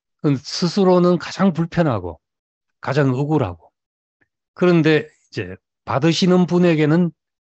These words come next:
이것이 향기로운 제물이 되는 이, 어, 역설이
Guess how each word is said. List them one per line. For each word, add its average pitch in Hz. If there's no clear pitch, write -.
이것이 131
향기로운 170
제물이 156
되는 98
이, 160
어, 110
역설이 131